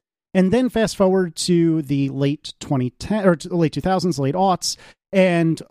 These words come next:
we were moving into the house that we're in now. And, and at the time, I was overjoyed to have fifteen megabit symmetric, mind you, but fifteen megabit, uh, fios. And it got me thinking,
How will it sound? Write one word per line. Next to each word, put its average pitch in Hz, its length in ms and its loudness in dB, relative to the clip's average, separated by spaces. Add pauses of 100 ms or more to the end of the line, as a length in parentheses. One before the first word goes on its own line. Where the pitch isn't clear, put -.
(120)
we 180 160 2
were 165 140 2
moving 151 260 2
into 143 140 -2
the 131 80 0
house 135 240 0
that 143 60 -6
we're 127 100 0
in 131 100 2
now. 165 320 0
And, 151 160 -2
and 156 260 -2
at 160 140 -6
the 151 60 -8
time, 190 500 0
I 208 180 0
was 180 280 0 (220)
overjoyed 175 1600 2 (520)
to 196 100 0
have 160 280 2
fifteen 180 800 -2
megabit 156 500 0
symmetric, 151 500 0
mind 120 240 -2
you, 127 100 -2
but 151 120 -4
fifteen 190 320 -2
megabit, 139 460 -2 (140)
uh, 131 160 -6
fios. - 640 -4 (560)
And 247 100 0
it 277 60 0
got 415 120 -2
me 381 100 0
thinking, 233 440 0